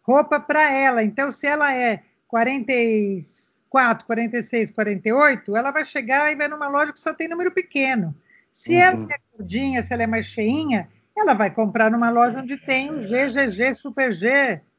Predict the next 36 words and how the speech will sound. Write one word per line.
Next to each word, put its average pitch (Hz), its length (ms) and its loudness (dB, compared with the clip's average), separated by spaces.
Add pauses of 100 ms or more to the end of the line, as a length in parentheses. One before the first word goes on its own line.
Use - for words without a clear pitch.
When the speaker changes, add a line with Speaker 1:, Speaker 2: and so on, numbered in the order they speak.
(320)
Speaker 1:
né? 262 280 -2 (120)
Abriu 262 320 2
uma 359 120 0
loja 285 300 2
em 220 40 -6
São 220 220 -4
Paulo 254 260 0
incrível, 339 480 0
não 226 100 0
sei 277 180 -4
se - 80 -10
vocês 233 180 -8
viram, 220 240 -2
na 214 120 0
Lorena. 180 580 -2 (680)
É 202 60 -2
uma 233 180 4
loja 247 420 4 (340)
da, 220 320 4
do 220 120 0
Rio 233 180 0
de 208 100 -6
Janeiro 214 720 2 (360)
que - 80 -20
só 311 240 2
vende 320 540 -2 (480)
do 240 200 -4
quarenta, 285 840 0
do 220 140 -6
cinquenta 294 800 -4
e 247 440 -2 (680)
quatro 277 320 2
pra 294 160 -2
cima, 233 380 -4
eu 160 120 -6
acho. 151 300 -10